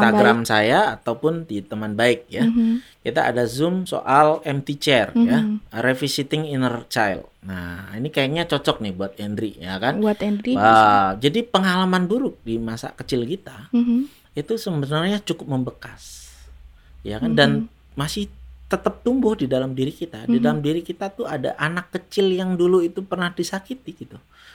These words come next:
Speaker 1: Ya, itu namanya
Speaker 2: Oke.
Speaker 1: inner child tadi. Lalu gimana dong? Orangnya kan nggak ada.
Speaker 2: Mhm.
Speaker 1: Nah, kita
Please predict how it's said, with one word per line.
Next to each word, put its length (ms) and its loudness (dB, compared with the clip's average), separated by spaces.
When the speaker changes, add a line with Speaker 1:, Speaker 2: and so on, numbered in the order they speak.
Speaker 1:
Ya, 160 -2
itu 240 0
namanya 240 0
Speaker 2:
Oke. 80 -2
Speaker 1:
inner 240 0
child 380 -4
tadi. 280 -12
Lalu 300 2
gimana 320 2
dong? 320 2
Orangnya 400 -4
kan 100 -2
nggak 220 -2
ada. 340 -8
Speaker 2:
Mhm. 460 2
Speaker 1:
Nah, 480 -2
kita 400 2